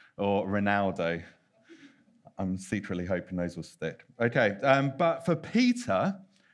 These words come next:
the time spent with Jesus, day by day, over a couple of years,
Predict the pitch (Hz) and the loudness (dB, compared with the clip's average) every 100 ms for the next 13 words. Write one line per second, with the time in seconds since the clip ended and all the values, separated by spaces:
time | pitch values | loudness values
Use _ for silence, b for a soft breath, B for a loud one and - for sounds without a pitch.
0 | b 131 127 - 165 165 160 - - 113 | b -4 -4 -4 -2 0 -2 -4 -4 -2
1 | 107 107 110 - 113 107 85 92 120 - | -2 -2 -4 -2 -2 -4 -4 -4 -4 -10
2 | _ b b - 123 127 139 139 127 131 | _ b b -6 -2 0 0 -2 -4 -2
3 | 131 123 104 92 95 117 120 _ - 104 | -2 -2 -4 -4 -2 -4 -6 _ -4 -4
4 | 104 107 - 131 127 110 101 95 82 104 | -2 -4 -4 -4 -2 -6 -4 -4 -2 -4
5 | 127 - | -6 -14